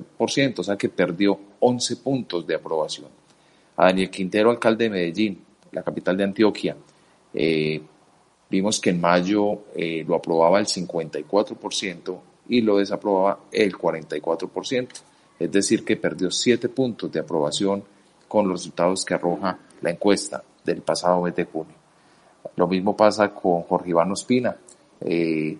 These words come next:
a él lo aprueban el veinticinco por ciento, lo desaprueba el setenta y uno por ciento,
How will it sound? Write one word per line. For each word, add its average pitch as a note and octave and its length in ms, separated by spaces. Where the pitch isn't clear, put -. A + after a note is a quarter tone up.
a F2+ 160
él F2+ 100
lo G2 120
aprueban G#2 580
el F2+ 120
veinticinco F2 640
por G2+ 140
ciento, A#2 480
lo F2+ 140
desaprueba F2+ 460
el F#2+ 40
setenta F2 320
y E2+ 40
uno G2+ 120
por A#2+ 140
ciento, G2 360